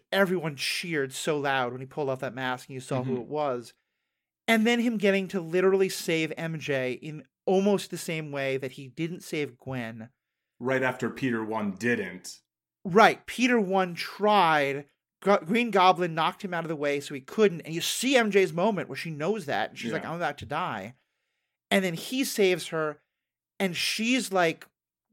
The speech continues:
Speaker 1: choked up, but he's choked up. And she,
Speaker 2: Yeah.
Speaker 1: like, she's literally just had this "I'm about to die" experience. And she's like, "Are you okay?"
Speaker 2: <laughs> Yeah, yeah, yeah.
Speaker 1: I, it just, I, I sobbed in the theater the first time I saw it. And it just, it, it meant so much to me to give Garfield that moment again.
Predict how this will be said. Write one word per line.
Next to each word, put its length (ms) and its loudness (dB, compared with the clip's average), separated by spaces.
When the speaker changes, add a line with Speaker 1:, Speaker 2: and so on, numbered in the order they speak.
Speaker 1:
choked 380 2
up, 220 2
but 120 -6
he's 520 -4
choked 440 -6
up. 220 -6
And 120 -8
she, 140 0
Speaker 2:
Yeah. 60 -8
Speaker 1:
like, 200 -4
she's 280 0
literally 360 4
just 180 -4
had 240 4
this 140 -4
"I'm 80 0
about 280 2
to 80 -12
die" 120 6
experience. 560 2
And 100 -8
she's 180 -2
like, 160 -2
"Are 100 -6
you 300 -6
okay?" 500 -2
Speaker 2:
<laughs> 40 -6
Yeah, 200 4
yeah, 180 4
yeah. 280 0
Speaker 1:
I, 100 0
it 140 2
just, 360 0
I, 220 4
I 120 4
sobbed 440 4
in 60 -8
the 80 -2
theater 280 -2
the 80 -4
first 200 -6
time 120 -4
I 60 -2
saw 320 -2
it. 100 -4
And 100 -6
it 100 -8
just, 160 -10
it, 180 -10
it 140 -2
meant 200 0
so 140 -2
much 260 -2
to 60 -20
me 80 -10
to 80 -8
give 240 -8
Garfield 400 -6
that 160 -8
moment 260 -14
again. 280 -12